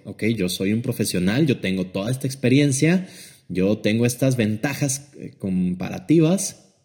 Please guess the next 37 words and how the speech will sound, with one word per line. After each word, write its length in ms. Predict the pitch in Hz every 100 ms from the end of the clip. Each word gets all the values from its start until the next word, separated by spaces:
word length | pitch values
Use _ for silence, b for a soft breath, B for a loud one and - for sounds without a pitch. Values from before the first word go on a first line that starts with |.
| _
Sin 200 | - 90
embargo, 460 | 82 87 110 147 - - -
pues 140 | 87
no 120 | 87
se 100 | 104
trata 300 | 120 110 113
nada 240 | 98 92 85
más 180 | 82 80
de 80 |
mí. 460 | 90 160 - - _ _ b b b b b _ _ _ _ _ _
Se 180 | - 92
trata 880 | - 85 - 110 135 - - _ -
del 360 | 87 82 76
proyecto, 580 | - 78 110 160 127 - - _ _ _ _
de 240 | 92 90 85
que 80 |
el 80 | 85
proyecto 440 | 87 90 110 - 156
funcione 640 | - 98 - 151 185 - - - -
y 140 | 123
de 140 | 139 -
cómo 260 | 214 254
vas 180 | 233 202
a 40 |
hacer 320 | 185 185 180 -
para 240 | 147 131
que 80 | 131
esas 220 | 131 160
características 920 | 131 120 113 104 - 127 143 135 - b b b b
que 100 | -
tú 160 | - 127
tienes 580 | 175 147 170 180 - -
ayuden 500 | 92 92 98 127 135
a 140 | 95 90
que 200 | 87 78
eso 260 | - 90
pase". 280 | 131 131 -